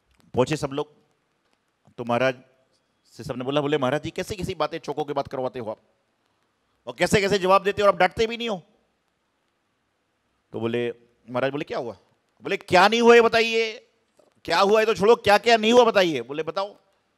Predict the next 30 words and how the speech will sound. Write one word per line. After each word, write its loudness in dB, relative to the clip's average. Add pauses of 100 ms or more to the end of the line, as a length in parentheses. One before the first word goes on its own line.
(340)
बोले, 2
"आपसे 2
मेरी -2
बहू 2
ने 0
पूछा -4
कि -6
सुबह 0
सुबह 2
कैसे 0
आना 0
हो 8
गया, 2 (1080)
तो 2
आप 6
साढ़े 6
ग्यारह 2
बजे -2
दोपहर 2
को 2
बोल 2
रहे 0
हो 0 (140)
कि 0
समय 4
का 6
कोई 8
भरोसा 6
नहीं -4
है, -12